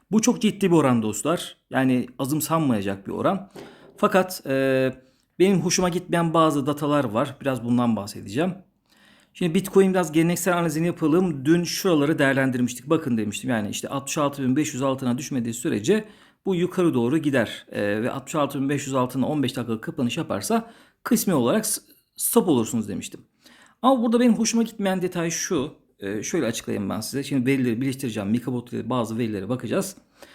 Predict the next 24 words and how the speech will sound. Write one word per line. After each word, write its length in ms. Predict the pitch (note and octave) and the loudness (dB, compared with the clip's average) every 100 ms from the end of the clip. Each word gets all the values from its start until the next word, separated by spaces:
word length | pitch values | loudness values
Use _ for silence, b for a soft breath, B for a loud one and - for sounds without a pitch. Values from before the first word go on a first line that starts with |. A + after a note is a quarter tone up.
| B - | B -2
Yani 180 | D3 | 0
şu 140 | C#3+ F3+ | 2 0
an, 160 | E3 D#3 | 0 -2
e, 200 | D3 D3 | -4 -2
piyasa 420 | E3 D#3 E3 D#3+ | 0 0 2 0
her 220 | - E3 | 2 0
şey 160 | D#3 - | 2 -2
uçacak, 360 | D3+ D3+ D3+ D#3 | -4 -4 -4 -4
kaçacak 420 | D3+ C3+ D#3 D#3 | -6 -4 -6 -4
havasında 500 | C#3+ B2 - B2 A2+ | -4 -4 -2 -4 0
duruyor. 320 | D#3+ C#3 F#3+ - B B B - | 0 2 0 -4 B B B -2
Ama 380 | A3+ F#3 G3 B B B B | 0 0 -2 B B B B
şu 360 | - - B3 A3+ | -12 -4 0 4
desen, 520 | A3+ A3 D#3 F#3+ - _ _ _ _ _ _ _ - | 4 4 2 0 -6 _ _ _ _ _ _ _ -4
yani 160 | C3+ | -2
fiyat, 440 | - G3+ G#3 - - b b b b - | 0 2 2 -2 -18 b b b b -2
e, 160 | C3+ | 0
iki 300 | C3+ - - | 0 -4 0
taraf 280 | A3+ G3 F#3+ | 2 2 2
iç-, 160 | - - | -6 -8
içerisinde 540 | C#3+ E3+ D#3 D#3+ F#3 | -4 -2 0 -2 -2
inanılmaz 400 | E3+ E3 E3+ E3 | 0 0 2 2
derece 140 | C3+ E3 | 0 -2
sıkıştı. 580 | - - B2 - - | -4 -8 -8 -8 -14